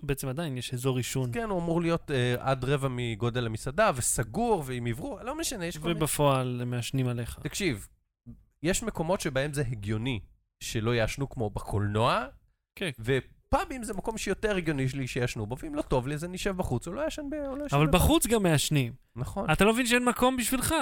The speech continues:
Speaker 2: אז
Speaker 1: אין
Speaker 2: אני לא
Speaker 1: מקום
Speaker 2: אלך
Speaker 1: למי
Speaker 2: לפאב.
Speaker 1: שלא מעשן.
Speaker 2: אז אני לא אלך לפאב.
Speaker 1: נו, אז הם מדירים אותך.
Speaker 2: בסדר.
Speaker 1: זה כל הרעיון,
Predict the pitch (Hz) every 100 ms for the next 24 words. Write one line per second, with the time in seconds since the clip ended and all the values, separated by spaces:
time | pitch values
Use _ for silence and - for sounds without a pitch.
0 | 151 - _ _ _ _ 147 233 302 381
1 | 311 294 294 269 277 254 247 240 - 202
2 | - 202 220 240 254 262 - 196 110 -
3 | 170 180 180 143 - 151 143 156 165 156
4 | 170 202 247 254 - 339 127 - - -
5 | 180 254 403 311 147 147 202 208 220 226
6 | 233 160